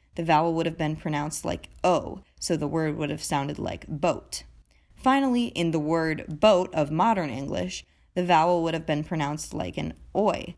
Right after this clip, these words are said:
so the word would have sounded like boit.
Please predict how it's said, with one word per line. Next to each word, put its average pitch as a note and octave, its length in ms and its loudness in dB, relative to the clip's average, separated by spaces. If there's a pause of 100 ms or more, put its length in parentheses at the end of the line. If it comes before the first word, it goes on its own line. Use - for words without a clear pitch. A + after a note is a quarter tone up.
(140)
so F3 200 -2
the D#3+ 100 -2
word D3+ 300 -2
would D#3 220 -4
have D#3+ 140 -6
sounded D3 440 -2
like - 240 -8 (180)
boit. - 460 -2